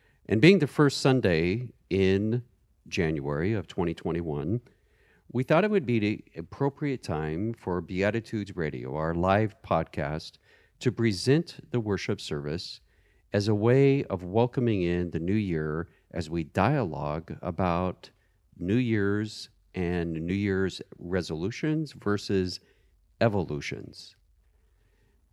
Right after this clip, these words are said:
But as we continue, I invite you to take this time to join with me in a meditative prayer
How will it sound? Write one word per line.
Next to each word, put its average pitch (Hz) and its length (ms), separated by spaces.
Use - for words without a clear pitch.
But 98 80
as 127 200
we 151 160
continue, 101 800
I 110 80
invite 143 320
you 165 220
to - 160
take 127 240
this 127 220
time 82 580
to 120 200
join 135 360
with 156 200
me 85 400
in 95 600
a 90 100
meditative 90 760
prayer 65 360